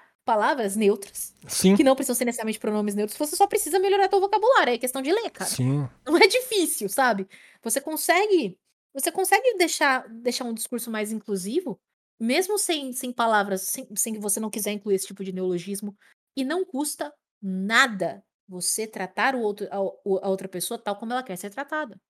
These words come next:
Speaker 1: É tão simples, é tão simples que, que, que assim, o, o, o, o escarcéu que fazem em cima disso me, me tira do sério, cara.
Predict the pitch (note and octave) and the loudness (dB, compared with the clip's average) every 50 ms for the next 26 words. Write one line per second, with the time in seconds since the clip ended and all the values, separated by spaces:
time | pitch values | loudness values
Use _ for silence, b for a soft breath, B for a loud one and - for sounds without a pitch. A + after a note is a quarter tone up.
0 | _ _ _ C4+ B3+ E4+ F4 F4+ - - E4 F4+ D#4+ - E3+ - - - _ _ | _ _ _ -4 -2 0 0 0 0 0 -2 -2 -4 -6 -10 -12 -12 -14 _ _
1 | _ _ _ A3 A3 - E4+ G4+ A4+ - - - E4+ F4+ F4 - G3 - - - | _ _ _ -14 -4 -2 0 0 0 -2 -4 -4 -6 -6 -6 -8 -12 -12 -10 -10
2 | B3+ B3 B3 A#3+ - - C#4 C#4 B B B B B B B _ _ - C4+ C4+ | -10 -12 -12 -12 -10 -10 -10 -10 B B B B B B B _ _ -4 -4 -2
3 | - E4 D#4 C#4 C#4 C4+ C4+ A#3+ G#3+ C4 C4+ C4 A#3 C4+ C4 B3 C4 _ - C#4+ | -2 -2 2 4 6 6 6 4 4 2 0 0 -2 -4 -4 -6 -8 _ -6 -6
4 | C4 - - C4+ C4 - D#4 D#4 - - D#4 C#4 B3+ B3+ A#3+ A3+ - - A#3+ G#3+ | -4 0 0 0 0 0 -4 -4 -2 2 2 2 2 2 -2 -4 -4 -6 -4 -4
5 | G3+ F#3+ F#3 A3+ A3+ - - A3+ A3 A3+ A3+ A#3 A3+ A3+ G#3+ G#3+ A3 A3 - B3+ | -4 -4 -4 -4 -6 -6 -4 -4 -4 -4 -4 -4 -6 -6 -6 -6 -6 -6 -4 -4
6 | A#3+ A#3 A3+ B3 - - - G#3+ A#3 A#3 G3+ F3+ - - D3+ B2+ B2 | -4 -4 -4 -4 -4 -2 -2 -2 -4 -4 -6 -8 -10 -12 -14 -14 -14